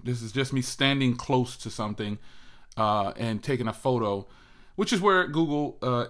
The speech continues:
definitely is matched with the Pixel six. The, the, these cameras, when you look on paper, you're gonna say,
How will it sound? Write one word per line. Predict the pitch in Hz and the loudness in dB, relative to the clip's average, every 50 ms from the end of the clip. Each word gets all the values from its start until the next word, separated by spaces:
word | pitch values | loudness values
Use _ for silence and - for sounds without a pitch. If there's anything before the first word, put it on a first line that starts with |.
| - 120 | -4 0
definitely | 117 135 143 139 - 156 147 139 135 - - | 2 2 2 2 0 -4 -2 0 -2 -2 0
is | 117 117 117 120 120 - - | 0 0 0 0 -2 -6 -6
matched | - 127 127 143 170 170 143 - - - - - | -4 -2 0 2 2 0 0 -2 -4 -8 -8 -6
with | 101 113 123 120 | -4 -4 -4 -2
the | - 139 | -2 -4
Pixel | 135 127 110 110 - 143 131 | -2 -2 -6 -4 -4 -6 -4
six. | 127 - - 220 208 123 - - | -4 -2 0 0 0 0 -4 -8
The, | - 135 156 165 113 | -6 -4 -4 -4 -6
the, | 101 123 139 | -6 -6 -4
these | 139 131 143 151 139 | -4 -4 -4 -6 -6
cameras, | - - 185 180 208 208 185 147 123 - | -4 -2 0 2 2 2 0 -2 -2 -2
when | 131 135 143 | -2 -2 0
you | 156 165 | 2 4
look | 190 190 190 - | 4 2 4 2
on | 147 139 123 | 0 0 0
paper, | 123 - - - 185 202 247 233 - 143 117 113 113 | -2 -6 -8 -4 -4 -2 -2 -2 -2 -2 -2 -2 -2
you're | 107 107 113 113 | -2 -2 -2 -2
gonna | 123 113 113 | -2 -2 -2
say, | 110 - - 127 117 113 110 110 - | -4 -4 -2 0 0 0 0 -2 -4